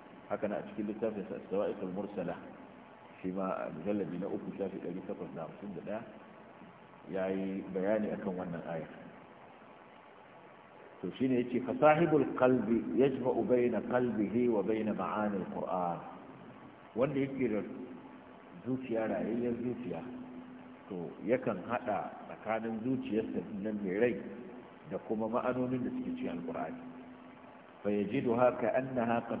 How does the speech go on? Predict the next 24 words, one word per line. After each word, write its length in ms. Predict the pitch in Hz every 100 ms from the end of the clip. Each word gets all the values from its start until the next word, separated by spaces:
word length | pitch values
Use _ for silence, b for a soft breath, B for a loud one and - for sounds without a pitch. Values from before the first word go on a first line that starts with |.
| -
kutibat 400 | - - 107 104 -
fihi. 240 | 101 - - - - - - - - -
Sai 200 | - 127
ya 80 | 127
ga 160 | 90 107
ma'anonin 600 | 127 131 139 143 143 131
da 60 | 120 110
suka 180 | -
zo 140 | 101 107
na 80 | 92
Alƙur'ani 400 | 98 95 104 107 107
kamar 240 | 110 123
a 120 | - 117
zuciyar 380 | 107 127 120 117
aka 200 | - 98
rubuta 280 | 90 -
su. 160 | - - - - - - - - - - - - -
Fa 100 | 98
huwa 240 | 107 120
yaqra'uha 640 | 107 98 101 120 110 98 101
an 120 | 98 104 101
zahri 300 | 117 117 101 -
qalbi. 320 | 120 107 90 - - - -
Haka 360 | 104 104 104